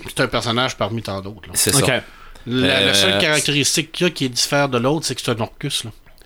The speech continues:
Speaker 1: Parce
Speaker 2: Non,
Speaker 1: que
Speaker 2: c'est
Speaker 1: dans,
Speaker 2: ça, c'est,
Speaker 1: dans le
Speaker 2: c'est un
Speaker 1: fond,
Speaker 2: Horcrux.
Speaker 1: c'est, c'est un Horcrux parce qu'à part
Speaker 2: Ouais.
Speaker 1: ça, je veux dire, c'est pas le, le plus brillant élève.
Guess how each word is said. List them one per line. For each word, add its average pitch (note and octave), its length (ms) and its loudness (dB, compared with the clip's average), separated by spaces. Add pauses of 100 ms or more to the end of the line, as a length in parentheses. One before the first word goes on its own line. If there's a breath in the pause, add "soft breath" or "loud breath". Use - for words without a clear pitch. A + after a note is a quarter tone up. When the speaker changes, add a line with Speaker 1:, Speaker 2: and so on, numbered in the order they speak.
(920 loud breath)
Speaker 1:
Parce B2+ 120 0
Speaker 2:
Non, D#3 160 6
Speaker 1:
que D3 60 4
Speaker 2:
c'est B2+ 220 2
Speaker 1:
dans, C#3+ 40 4
Speaker 2:
ça, B2 120 2
c'est, G2+ 60 2
Speaker 1:
dans A2+ 120 2
le A2+ 60 0
Speaker 2:
c'est B2 80 0
un B2 40 4
Speaker 1:
fond, B2 60 4
Speaker 2:
Horcrux. C#3+ 260 2
Speaker 1:
c'est, - 200 -4
c'est - 100 -2
un B2+ 80 0
Horcrux F#3 280 0 (100)
parce B2+ 120 0
qu'à A2+ 340 2
part A#2+ 120 2
Speaker 2:
Ouais. B2 80 2
Speaker 1:
ça, - 220 2
je B2+ 60 -2
veux A#2+ 40 -4
dire, A#2 160 -4
c'est - 160 -2
pas C#3+ 100 4
le, B2+ 240 4
le A2+ 120 0
plus - 120 -10
brillant A#2 400 -2
élève. A#2 400 -2